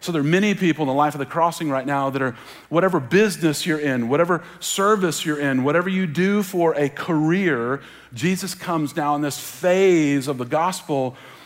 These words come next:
and he says to us, he says to you, and he says to me, "Hey, I know that that's your career.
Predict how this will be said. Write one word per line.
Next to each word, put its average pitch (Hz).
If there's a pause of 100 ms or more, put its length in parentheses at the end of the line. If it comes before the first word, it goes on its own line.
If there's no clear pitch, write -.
(140)
and 147
he 147
says 185
to 156
us, 143
he 151
says 165
to 147
you, 165
and 165
he 143
says 143
to 147
me, 147 (340)
"Hey, 196
I 156
know 175
that 170
that's 156
your 147
career. 123